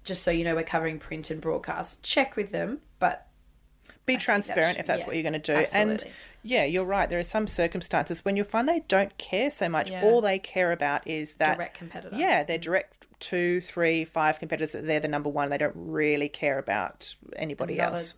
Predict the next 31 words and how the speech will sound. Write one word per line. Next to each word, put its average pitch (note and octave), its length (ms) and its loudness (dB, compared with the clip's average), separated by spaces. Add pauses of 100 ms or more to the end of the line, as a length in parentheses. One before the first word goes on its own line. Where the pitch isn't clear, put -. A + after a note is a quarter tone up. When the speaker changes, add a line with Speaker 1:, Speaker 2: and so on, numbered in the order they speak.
Speaker 1:
media E3 300 0
Speaker 2:
Yeah, D3 60 0
Speaker 1:
type. F3 260 -8
Speaker 2:
that's - 140 -6
a F#3+ 40 -6
good - 140 -4
Speaker 1:
Yeah. - 80 -18
Speaker 2:
point. D3+ 240 2 (920)
We G#3 100 0
touched - 280 -2
on G3 80 -4
this, E3 380 -4 (180)
s-, - 280 -8
but F3+ 120 0
just A3+ 160 0
to B3 60 -6
clarify, D#3 520 2
an D#3+ 60 -4
embargo E3 960 2 (320)
is E3+ 140 -4
very F3 220 4
different E3+ 340 -6
to - 100 -4
an D#3+ 80 0
exclusive. - 840 0
Speaker 1:
Mm. F3 360 -8
Speaker 2:
So F#3+ 80 2
an F#3 80 4
exclusive A3+ 760 0
is E3 240 0
providing D#3 640 0